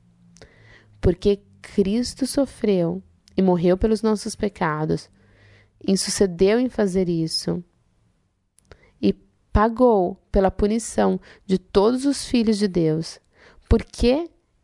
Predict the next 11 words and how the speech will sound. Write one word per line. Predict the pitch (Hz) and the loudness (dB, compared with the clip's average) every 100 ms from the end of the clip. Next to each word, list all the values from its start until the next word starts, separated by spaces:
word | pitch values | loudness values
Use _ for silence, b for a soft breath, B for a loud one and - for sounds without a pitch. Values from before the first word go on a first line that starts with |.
| - | 0
ele | 214 214 | 2 2
viveu | 202 185 180 170 160 190 _ _ _ 196 | -2 -2 0 2 0 -4 _ _ _ 2
uma | 190 190 | 4 2
vida | 170 196 214 | 2 0 2
perfeita | - 233 - 208 190 180 | 2 0 0 -2 0 -2
de | 165 165 | -2 -4
justiça, | 170 - - 170 160 - - 170 b b b b b | -4 -4 -4 -4 -4 -4 -4 -4 b b b b b
que | 202 | -2
assegurou | 185 - 226 233 269 254 226 | -2 2 2 4 2 2 2
o | 208 | -2
céu | - 196 175 170 185 | -4 -2 0 0 -4